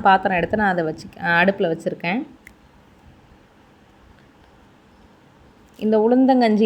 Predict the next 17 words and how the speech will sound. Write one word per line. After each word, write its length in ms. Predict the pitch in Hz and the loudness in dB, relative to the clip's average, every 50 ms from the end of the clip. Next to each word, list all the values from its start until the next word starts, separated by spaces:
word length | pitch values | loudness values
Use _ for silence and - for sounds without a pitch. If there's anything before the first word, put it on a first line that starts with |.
| 202 190 | 2 2
இதுல 160 | 180 180 175 175 175 | 2 0 0 0 0
மாத்திட்டு 440 | 175 190 214 - 220 202 - 208 226 277 330 311 - - - _ - - - - - - _ _ _ _ - - _ _ _ _ _ _ _ _ _ _ _ _ _ _ _ _ _ _ _ - 240 220 | 0 -2 -2 -2 -4 -2 0 0 0 0 -2 -10 -16 -20 -20 _ -20 -20 -20 -20 -20 -20 _ _ _ _ -20 -20 _ _ _ _ _ _ _ _ _ _ _ _ _ _ _ _ _ _ _ -12 -6 -4
இது 80 | 202 214 214 | -2 0 4
கூட 120 | 240 262 269 277 | 4 6 6 6
ஒரு 100 | 247 208 180 185 | 6 6 4 2
ரெண்டு 160 | 202 220 233 226 226 | 2 2 2 2 2
டம்ளர் 300 | 208 208 214 233 220 214 | 2 4 4 4 4 4
அளவுக்கு 300 | 196 180 175 185 190 - - | 2 0 0 -2 -4 -6 -4
தண்ணி 220 | 196 180 185 196 202 190 | -4 -4 -2 -2 -2 -2
ஊத்தி 180 | 170 170 - 226 214 | -4 -4 -4 -4 -2
நல்லா 140 | 196 190 196 - | -2 -2 -2 -2
தண்ணியா 320 | 190 180 185 190 190 202 208 196 | -2 -2 -2 -2 0 -2 -2 -2
கரைச்சு 220 | 180 170 175 170 - 170 | -2 -4 -4 -4 -6 -6
எடுத்துக்கிட்டேன். 500 | 156 - 165 156 - - 160 170 220 254 - - - - - - _ _ _ _ _ _ _ _ _ _ _ _ - - - _ _ _ _ _ _ _ _ _ _ _ _ _ _ _ - _ _ _ _ _ _ _ - - _ - - _ _ _ - - _ _ _ _ _ _ _ - _ _ - 208 214 | -6 -8 -12 -12 -6 -4 -4 -4 -4 -6 -8 -12 -18 -20 -20 -20 _ _ _ _ _ _ _ _ _ _ _ _ -20 -20 -20 _ _ _ _ _ _ _ _ _ _ _ _ _ _ _ -20 _ _ _ _ _ _ _ -20 -20 _ -20 -20 _ _ _ -20 -20 _ _ _ _ _ _ _ -20 _ _ -4 0 0
அடுப்புல 300 | 233 285 - 302 269 226 | 2 2 2 2 0 0
வச்சதுக்கு 340 | 208 202 - 220 214 - 185 | 0 0 -2 -2 -2 -4 -4
அப்புறமா 280 | - 196 185 185 202 233 | -4 -4 -2 0 0 0